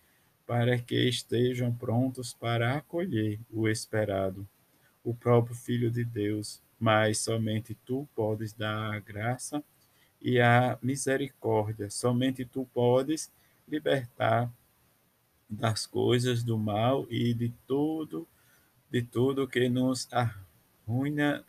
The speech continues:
a vida. Cada um de nós, Jesus, é chamado a ser um pouco como João Batista, a preparar-te o caminho, alertar seus irmãos, mas sem nunca esquecer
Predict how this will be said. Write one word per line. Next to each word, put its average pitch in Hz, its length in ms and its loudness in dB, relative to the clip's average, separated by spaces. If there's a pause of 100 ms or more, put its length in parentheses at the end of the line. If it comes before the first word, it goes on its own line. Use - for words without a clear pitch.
a 117 100 0
vida. 98 540 -8 (1400)
Cada 143 360 6
um 143 120 4
de 147 120 -2
nós, 107 640 -2
Jesus, 104 800 -2
é 117 100 -4
chamado 113 680 0
a 104 60 -2
ser 113 280 -4
um 107 100 -2 (120)
pouco 131 420 -2
como 117 320 0
João 113 220 -2
Batista, 113 680 -6 (580)
a 113 80 -14
preparar-te 113 800 2
o 107 60 -6
caminho, 107 680 -4
alertar 110 720 0
seus 113 300 -4
irmãos, 107 600 -6 (540)
mas 120 460 4
sem 120 260 2
nunca 139 500 0
esquecer 123 840 -2